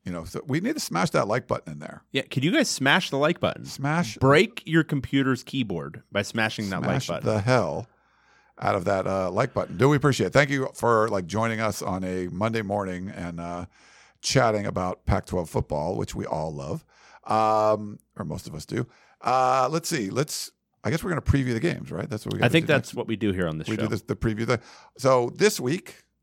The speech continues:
Speaker 1: um, all the games are on Saturday.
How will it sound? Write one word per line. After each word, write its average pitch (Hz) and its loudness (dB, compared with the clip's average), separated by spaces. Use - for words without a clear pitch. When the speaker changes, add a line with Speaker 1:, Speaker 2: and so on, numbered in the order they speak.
Speaker 1:
um, 104 -2
all 175 2
the 139 0
games 143 -6
are 104 2
on 101 -2
Saturday. 165 0